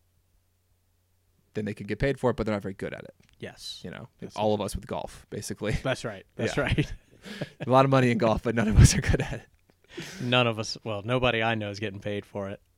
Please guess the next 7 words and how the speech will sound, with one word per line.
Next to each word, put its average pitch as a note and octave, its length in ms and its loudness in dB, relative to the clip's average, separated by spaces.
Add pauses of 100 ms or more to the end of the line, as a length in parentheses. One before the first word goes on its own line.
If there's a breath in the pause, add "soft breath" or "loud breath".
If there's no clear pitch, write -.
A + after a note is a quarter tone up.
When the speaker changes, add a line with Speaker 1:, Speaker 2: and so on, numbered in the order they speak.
Speaker 1:
No. G#2 380 -8 (1200 loud breath)
Let A#2+ 80 -14
me A#2 120 -14
think. - 260 -16 (140)
No, B2 240 -4 (180)
not A#2+ 240 -2
really. F#2+ 320 -8